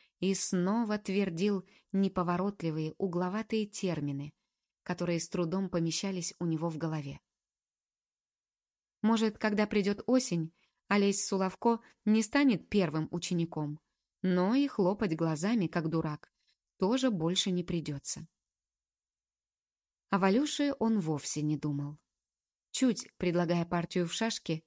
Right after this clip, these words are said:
его обманула. Он выиграл, но важное, дорогое,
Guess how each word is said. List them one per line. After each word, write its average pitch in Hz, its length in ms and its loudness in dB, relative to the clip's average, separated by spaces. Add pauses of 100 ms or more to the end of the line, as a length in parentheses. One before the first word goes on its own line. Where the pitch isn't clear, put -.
его 185 300 2
обманула. 170 580 0 (680)
Он 190 280 2
выиграл, 180 600 2 (500)
но 175 260 2
важное, 147 680 -2 (160)
дорогое, 175 640 -2